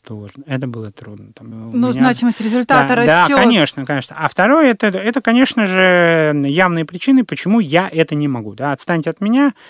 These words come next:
Speaker 1: это не для меня. У меня нет денег на велосипед». Вот, э, если не пить каждый, там, э, неделю три-четыре бутылки пива, то деньги, которые ты сэкономил, можно купить подержанный велосипед. Это научный факт,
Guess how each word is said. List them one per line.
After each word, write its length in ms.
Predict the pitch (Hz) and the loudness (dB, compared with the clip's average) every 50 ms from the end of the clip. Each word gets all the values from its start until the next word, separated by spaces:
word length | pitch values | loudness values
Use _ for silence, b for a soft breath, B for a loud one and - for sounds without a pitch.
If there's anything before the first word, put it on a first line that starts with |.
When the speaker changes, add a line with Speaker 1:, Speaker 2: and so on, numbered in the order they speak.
| b b - | b b -6
Speaker 1:
это 220 | 247 277 240 226 | -4 -4 -2 -2
не 160 | 185 185 185 | -2 -2 -2
для 140 | 165 165 160 | -2 -2 -2
меня. 280 | 151 139 123 113 113 - b b b b b b b b b b b b _ - | -2 -2 -4 -6 -8 -14 b b b b b b b b b b b b _ 0
У 60 | 156 | 4
меня 100 | 214 247 | 6 8
нет 160 | 247 240 180 | 8 6 6
денег 340 | 147 180 202 208 196 - - | 4 2 2 2 2 0 -2
на 200 | 160 160 156 151 | -2 0 2 2
велосипед». 540 | 147 147 135 - - 135 - - 101 - _ _ _ _ _ _ _ _ _ _ _ _ _ _ 127 123 123 | 2 0 -2 -4 -8 -10 -12 -12 -16 -18 _ _ _ _ _ _ _ _ _ _ _ _ _ _ _ _ -8
Вот, 380 | 123 131 143 143 135 - - - | -2 0 0 0 -2 -6 -8 -6
э, 160 | 139 131 131 | -4 -2 -2
если 840 | 135 165 220 - - 190 170 165 156 147 147 139 135 131 131 135 131 | 0 0 0 0 2 2 4 4 4 4 2 0 0 -2 -4 -4 -4
не 300 | 135 143 156 170 185 196 | -2 -2 0 0 -2 -2
пить 300 | - - 170 139 - - | -2 -4 -6 -8 -8 -12
каждый, 600 | - - 165 156 143 127 123 120 120 117 110 110 | -4 0 2 2 2 0 -2 -6 -8 -8 -8 -10
там, 360 | - - 120 110 107 107 110 110 | -12 -12 -12 -12 -10 -12 -12 -12
э, 480 | 113 113 117 120 120 120 120 117 117 123 | -14 -14 -16 -16 -16 -16 -16 -14 -10 -6
неделю 600 | 135 156 160 151 147 139 123 113 110 107 113 117 | -4 -4 -4 -2 -2 -2 -2 -2 -6 -8 -10 -10
три-четыре 540 | _ - 156 160 135 - - - - 151 135 | _ -4 -4 -4 -4 -6 -8 -6 -6 -6 -4
бутылки 400 | 123 135 139 - 147 135 - - | -6 -6 -8 -8 -8 -10 -10 -14
пива, 380 | 160 - 254 254 240 170 131 120 | -10 -6 -4 -2 -2 -2 -4 -4
то 240 | - 147 139 135 123 | -4 -4 -4 -4 -6
деньги, 400 | 120 143 220 247 240 185 151 135 | -4 -2 0 0 2 0 -2 -6
которые 420 | - - 120 - 135 123 127 120 | -6 -10 -10 -8 -8 -8 -8 -8
ты 160 | - 135 127 | -8 -8 -10
сэкономил, 480 | - - - - 160 214 247 226 170 135 | -10 -8 -8 -6 -4 -2 -2 -2 -2 -2
можно 220 | 139 151 147 - | -2 -4 -6 -8
купить 240 | - - 160 208 - | -10 -10 -10 -10 -8
подержанный 480 | - 123 113 131 143 151 143 123 117 113 | -8 -10 -8 -8 -8 -8 -8 -10 -10 -10
велосипед. 560 | 110 113 113 - - 131 120 - 101 - _ _ _ _ _ | -12 -14 -14 -14 -16 -16 -16 -16 -20 -20 _ _ _ _ _
Это 280 | - 208 220 226 202 165 - _ _ | 0 2 2 2 0 0 -4 _ _
научный 380 | 147 151 170 165 - - - 143 | -2 0 0 -2 -4 -6 -8 -8
факт, 320 | - - 107 101 - | -8 -12 -14 -16 -18